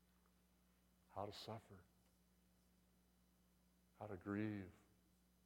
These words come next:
how to experience sorrow, how to pray in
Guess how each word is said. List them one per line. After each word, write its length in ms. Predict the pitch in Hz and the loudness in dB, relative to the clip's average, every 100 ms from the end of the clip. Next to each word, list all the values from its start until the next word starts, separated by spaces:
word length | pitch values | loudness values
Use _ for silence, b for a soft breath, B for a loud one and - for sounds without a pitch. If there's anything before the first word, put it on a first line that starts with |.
| - - - - - - | -20 -20 -20 -20 -20 0
how 100 | 107 110 | 6 10
to 120 | 107 | 10
experience 680 | 101 - - 110 104 98 | 8 4 6 8 6 4
sorrow, 680 | - - 101 107 110 98 90 - - - b b b - | 4 6 8 8 4 2 -2 -6 -20 -20 b b b 8
how 100 | 120 | 10
to 80 | 117 - | 10 6
pray 400 | - 113 120 117 | 8 10 10 8
in 100 | 101 | 6